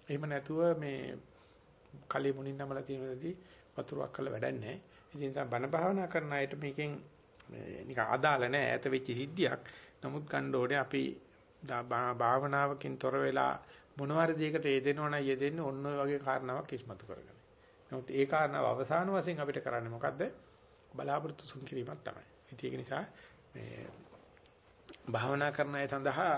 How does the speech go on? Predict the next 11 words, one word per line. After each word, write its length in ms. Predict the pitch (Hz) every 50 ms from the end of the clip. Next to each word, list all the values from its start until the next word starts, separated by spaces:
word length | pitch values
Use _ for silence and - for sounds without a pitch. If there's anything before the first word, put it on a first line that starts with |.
| 131 - - - - - - -
කියපු 300 | - - 165 147 147 151
කතා 300 | 139 - 131 - - -
බණක් 340 | 131 120 127 131 151 151 - -
මේකේ 260 | 139 110 104 110 107
තියෙන්නේ. 420 | 117 131 120 104 87 85 - - -
එහෙම 220 | - - - 117 113
නැතුව 320 | 113 120 117 - 117 107
මේ 320 | 101 104 101 95 85 87 - - - - - - - - - - - - - - - - - - - - - - - - - - - - - - - - - - - - - - - - - - - - - - - - - - - - - - - - - - - - - - - - - - - - - - - - - - - - -
පිය 220 | - - 135 135
රූපස්ස, 640 | 139 143 143 143 139 139 143 139 135 - - - - - 175 180 170 180 - - - - - - - - - - - - - - - - - - - - - - - - - - - - - - - - - - - 294
න-, 320 | - 139 131 123 123 -